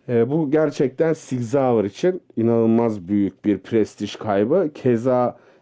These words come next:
e, Max Michel, Sig Sauer'ın, e, yarışmacısı. Bildiğim kadarıyla Max yarışmalarda yer almıyor. Eğer hatalıysam Alperen, sen gidip gören insan olarak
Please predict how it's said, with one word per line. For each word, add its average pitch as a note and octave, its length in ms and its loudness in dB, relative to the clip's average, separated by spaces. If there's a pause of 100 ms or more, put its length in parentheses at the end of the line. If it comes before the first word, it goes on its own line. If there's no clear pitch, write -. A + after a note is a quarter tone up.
e, F#2+ 180 -4
Max A#2 400 0
Michel, B2+ 500 0 (180)
Sig - 280 -16
Sauer'ın, A2 640 0 (440)
e, E2+ 240 -10 (500)
yarışmacısı. G#2+ 1080 -2 (280)
Bildiğim G#2+ 160 -4
kadarıyla F2+ 420 -2
Max A2 400 -2
yarışmalarda F2+ 680 -2
yer G2+ 280 2
almıyor. G2+ 600 -2 (240)
Eğer F#2 200 2
hatalıysam G2+ 880 -2 (100)
Alperen, F#2+ 540 -2
sen G#2 300 -2
gidip G2+ 260 -4
gören G#2+ 240 2
insan G#2 380 0
olarak G2+ 360 0